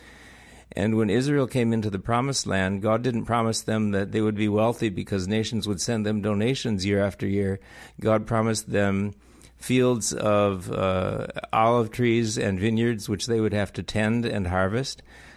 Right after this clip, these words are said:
hills filled with copper and iron, which they would have to dig out and refine.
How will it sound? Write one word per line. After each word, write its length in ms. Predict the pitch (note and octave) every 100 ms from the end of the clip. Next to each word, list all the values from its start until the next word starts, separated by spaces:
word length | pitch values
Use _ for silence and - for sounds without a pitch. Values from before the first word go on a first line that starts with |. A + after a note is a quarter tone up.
| -
hills 320 | - B2 A#2
filled 260 | - A2 A2
with 180 | G2+ -
copper 360 | A2 A2 A2
and 140 | G2+ G#2
iron, 280 | G#2 A#2
which 180 | G#2+ F#2+
they 120 | A#2+
would 140 | G#2 F#2+
have 200 | F#2+ F#2
to 60 | G2+
dig 240 | F#2+ G2+
out 240 | G#2 G#2
and 140 | G#2+ F2+
refine. 580 | F#2+ - G2+ F#2+ G2